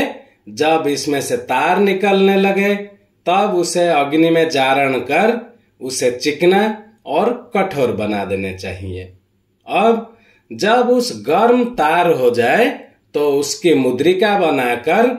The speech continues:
लाल सुर्ख जब हो, तब उसे जागृत पारे में डुबोकर सिद्ध बना लेनी चाहिए और इसी को ग्रंथ में ही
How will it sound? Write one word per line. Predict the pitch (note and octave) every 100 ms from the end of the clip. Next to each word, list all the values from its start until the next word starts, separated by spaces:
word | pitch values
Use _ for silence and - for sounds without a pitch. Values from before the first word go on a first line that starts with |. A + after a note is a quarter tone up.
| - _ _ -
लाल | B2 D3 F#3 G#3+
सुर्ख | G#3 - F#3 F#3 E3+
जब | D3 D3+ B2+
हो, | A2 C3 A3 B3 - _ _
तब | - D#3 G#3+
उसे | F3+ D#3 E3 B2+
जागृत | B2 B2+ - E3+ F#3+ -
पारे | D3+ C#3 C3+
में | C3 B2+
डुबोकर | A#2 A2+ A2+ G#2 - E3+ A3+ A3+ - _ _
सिद्ध | - - F#3 G3 A3+
बना | G2+ A2 A2 A#2
लेनी | C#3 D#3 D3+ D#3+
चाहिए | D#3+ D3+ D#3 D#3 D#3+ D#3+ - - _ _ _
और | - F#3+ A#3 F#3+
इसी | D3+ D3+ A#3 A#3+
को | A#3+ G#3+
ग्रंथ | D3 C#3+ C#3 B2+
में | B2+ B2 A#2+
ही | A#2 G#3